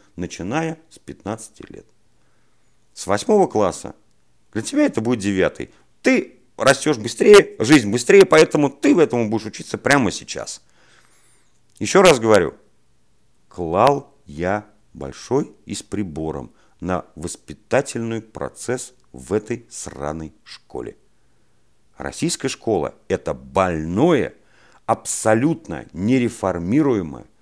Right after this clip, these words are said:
звено, которое готовит моральных уродов. Ломает психически, эмоционально, кого-то физически, портит им жизнь,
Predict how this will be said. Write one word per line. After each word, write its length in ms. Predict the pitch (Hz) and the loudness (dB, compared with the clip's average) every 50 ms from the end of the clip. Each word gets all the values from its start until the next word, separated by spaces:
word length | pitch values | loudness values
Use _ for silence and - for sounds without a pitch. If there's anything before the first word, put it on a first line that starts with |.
| _ _ _ | _ _ _
звено, 680 | - 64 - 71 71 85 87 92 110 147 160 - - _ _ _ _ _ | -16 -14 -12 -12 -8 -8 -4 -2 0 -2 -2 -2 -6 _ _ _ _ _
которое 680 | - 95 82 - - - 117 135 143 147 135 135 131 - - | -8 -8 -8 -6 -2 0 2 4 4 4 4 2 0 -4 -10
готовит 760 | 76 73 95 98 95 - - - 107 113 113 117 127 123 - - _ | -8 -2 0 0 0 0 -2 -2 -2 0 0 -2 -4 -6 -8 -20 _
моральных 840 | - 78 82 87 101 101 95 85 85 87 90 92 90 87 92 - - - _ _ | -14 -8 -4 0 2 2 2 2 2 2 2 0 0 -4 -8 -10 -14 -20 _ _
уродов. 560 | - 90 90 90 90 87 76 60 - - - _ _ _ _ _ _ _ _ - | -12 -10 -6 -6 -4 -6 -6 -8 -12 -18 -20 _ _ _ _ _ _ _ _ -8
Ломает 800 | 82 87 95 104 110 107 110 120 139 156 165 170 160 165 - _ _ _ _ _ _ _ _ _ _ _ _ | -2 0 4 4 4 4 4 4 4 4 4 4 2 0 -4 _ _ _ _ _ _ _ _ _ _ _ _
психически, 840 | - - - 135 - - 160 139 - 131 120 - - - 120 113 117 | -10 -8 -8 -6 -6 -6 -6 -6 -4 -6 -8 -8 -8 -8 -8 -8 -8
эмоционально, 1000 | - 90 82 82 85 82 - - 92 87 87 104 127 147 156 156 151 147 143 139 - - _ _ _ | -8 -10 -8 -8 -8 -8 -6 -4 -4 -2 -2 0 2 4 4 4 4 2 0 -2 -6 -12 _ _ _
кого-то 360 | - 117 127 143 160 151 - | 0 0 2 2 2 -2 -2
физически, 840 | - - - 104 104 107 135 165 151 - 135 - - - 131 117 - - _ _ _ _ _ _ _ _ _ _ _ - _ _ _ - | -6 -8 -6 -8 -6 -4 -6 -6 -4 -6 -8 -8 -6 -4 -4 -4 -4 -8 _ _ _ _ _ _ _ _ _ _ _ -20 _ _ _ 0
портит 440 | - 156 175 175 - - 87 - - | 4 6 6 6 4 -4 -8 -6 -6
им 120 | 90 87 | -6 -6
жизнь, 540 | 85 82 87 120 170 185 170 147 139 135 - | -6 -4 0 2 2 2 2 0 -4 -6 -8